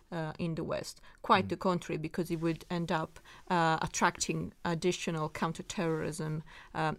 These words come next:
Speaker 1: efforts, which is something that, of course, Boko Haram doesn't want to happen.
Speaker 2: Mm. Um, why do you, I mean, so Boko Haram hasn't, um, really focused on, on Western targets, a couple of international targets,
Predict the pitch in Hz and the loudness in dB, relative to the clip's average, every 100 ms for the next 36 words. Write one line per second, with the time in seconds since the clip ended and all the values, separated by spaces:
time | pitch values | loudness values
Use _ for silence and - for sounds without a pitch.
0 | - 220 - 160 156 - 175 - - 170 | 2 0 2 -2 -2 -4 -4 -4 -4 -4
1 | 160 160 151 - - 165 - - - 156 | -4 -6 -8 -12 -10 -10 -8 -10 -6 -6
2 | 151 156 160 - - 160 160 180 - 180 | -6 -10 -10 -10 -10 -10 -10 -12 -10 -14
3 | - - - 120 104 _ - _ - - | -16 -20 -18 -16 -16 _ -20 _ -20 -20
4 | - - - 123 127 131 - 113 123 143 | -20 -20 -6 2 2 2 -4 -6 4 6
5 | 147 139 - - 131 123 120 117 101 104 | 6 4 -2 2 4 4 4 2 0 -2
6 | 104 98 117 104 - 113 107 101 98 95 | -2 2 2 2 0 -2 0 0 0 0
7 | 95 - 85 - - - 90 85 82 80 | -4 -4 -8 -8 -16 -6 0 0 -2 -6
8 | 85 - 92 90 85 80 - - - - | -10 -6 -2 -2 -2 -4 -10 -20 -10 -4
9 | 87 - 82 - 78 78 - 85 85 - | -4 -4 -10 -6 -6 -6 -8 -6 -6 -8
10 | 90 90 85 78 - - 90 87 85 78 | -10 -6 -6 -6 -8 -8 -6 -6 -6 -8
11 | 85 80 - 78 - 80 78 76 - | -6 -8 -8 -12 -4 -4 -4 -10 -10